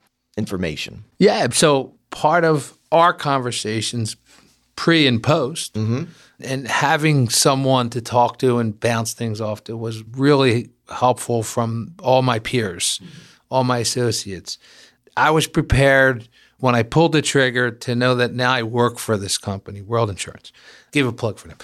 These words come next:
Speaker 1: <laughs>
Speaker 2: And there's some changes, recent changes, where they're, they contact me, "Dom, we're gonna do this, we're gonna do that. What do you think?" I'm like, "Okay, I work for you now. You tell me.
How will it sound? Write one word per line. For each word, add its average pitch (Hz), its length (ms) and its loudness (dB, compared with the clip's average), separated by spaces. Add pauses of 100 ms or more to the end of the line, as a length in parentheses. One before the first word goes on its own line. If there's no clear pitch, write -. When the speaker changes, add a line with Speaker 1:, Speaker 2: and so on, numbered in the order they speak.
(120)
Speaker 1:
<laughs> - 400 -6
Speaker 2:
And 147 440 -2
there's 147 220 2
some 165 140 4
changes, 147 540 0
recent 156 420 4
changes, 90 540 -8
where 131 260 -2
they're, 127 340 -2 (100)
they 127 140 -2
contact 127 500 -2
me, 131 100 -2
"Dom, 135 240 0
we're 131 80 -6
gonna 135 120 -4
do 131 100 0
this, 131 180 0
we're 135 80 -4
gonna 131 120 0
do 131 40 2
that. 131 160 2
What 139 100 -2
do 143 40 0
you 131 60 0
think?" 139 240 -6
I'm 127 80 -4
like, 123 220 -2 (440)
"Okay, 131 260 0
I 127 60 4
work 131 200 2
for 143 120 0
you 175 140 6
now. 147 120 4
You 123 140 -2
tell 147 240 0
me. 170 280 4